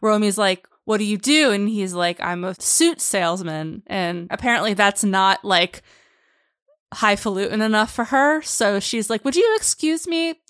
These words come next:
I cut my foot earlier and my shoe is filling up with blood." And then she just kinda limps off. So these are the scenes where we get some, like, nineties updated seventies disco tracks. Like, the nineties were, I think, very obsessed with the seventies. And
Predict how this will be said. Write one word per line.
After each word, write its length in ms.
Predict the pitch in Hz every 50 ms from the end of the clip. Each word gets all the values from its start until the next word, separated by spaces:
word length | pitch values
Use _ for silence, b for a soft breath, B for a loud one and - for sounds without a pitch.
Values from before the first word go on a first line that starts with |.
| _ -
I 100 | 254 277
cut 220 | - - 359 277
my 140 | 294 311 262
foot 300 | - - 285 285 269 -
earlier 640 | - 220 202 196 196 202 196 190 196 202 202 190 - _ -
and 100 | 220 214 202
my 80 | 190
shoe 320 | 185 - - 262 254 254 240
is 160 | 214 - - _ -
filling 260 | 240 226 208 208 190
up 160 | 196 190 -
with 180 | 185 180 - -
blood." 340 | 170 165 156 151 - - - b b b b b
And 140 | - 214 226
then 120 | 233 220
she 180 | 208 - 247 202
just 180 | - 196 - -
kinda 240 | - 202 185 170
limps 340 | 165 170 175 180 175 - -
off. 360 | - - - 147 - - - B B B B B B B B
So 300 | - - 214 190 165 - _ -
these 220 | 254 262 240 240
are 80 | 254 233
the 80 | 226
scenes 340 | 208 - 240 208 196 190 185
where 300 | 190 185 175 170 160 -
we 200 | - 180 196 185
get 200 | - 180 165 -
some, 300 | - - 196 170 165 170
like, 340 | 165 165 156 151 147 _ -
nineties 600 | 175 175 165 170 170 165 165 175 170 165 - -
updated 640 | - 156 147 - - 208 185 185 165 175 175 165 -
seventies 640 | - - 208 190 165 180 175 175 175 160 170 165 -
disco 340 | - 185 - - - 175 170
tracks. 540 | - - 175 - - 165 - - - -
Like, 140 | 208 196 -
the 80 | - 208
nineties 420 | 202 190 190 190 196 202 202 190 202
were, 120 | 196 175
I 120 | 165 170
think, 220 | 165 - 175 170 -
very 220 | 175 160 160 165
obsessed 440 | 156 156 - - 202 180 - - -
with 140 | 202 190 -
the 80 | -
seventies. 640 | - - 190 165 165 170 180 180 160 196 - 175 180 190
And 240 | 170 165 170 165